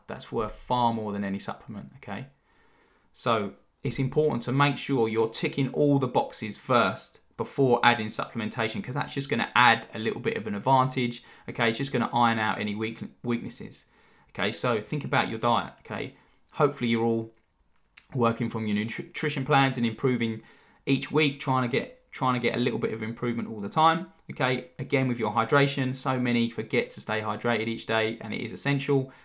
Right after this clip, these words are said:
Again, your sleep, you need to have high quality sleep, so make sure you're putting plenty of effort into that. And then, for example, think, "Okay, right,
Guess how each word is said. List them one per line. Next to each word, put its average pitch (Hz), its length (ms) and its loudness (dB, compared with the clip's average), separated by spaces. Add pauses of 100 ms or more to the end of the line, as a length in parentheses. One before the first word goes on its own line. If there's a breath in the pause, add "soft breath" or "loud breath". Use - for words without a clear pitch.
(120 loud breath)
Again, 123 300 2
your 104 140 0
sleep, 120 480 -2
you 113 80 -6
need 120 320 0
to 113 120 -10
have 107 260 -4
high 107 300 -4
quality - 420 -10
sleep, 123 420 -4 (280 soft breath)
so - 160 -6
make 107 320 0
sure 104 240 -4
you're 98 100 -4
putting 107 260 -8
plenty - 380 -8
of - 140 -8
effort - 260 -8
into - 200 -8
that. 135 300 2 (400 loud breath)
And 147 220 2
then, 170 240 4
for 110 120 -2
example, 107 520 -2
think, 104 240 -6
"Okay, 107 300 0
right, 107 280 0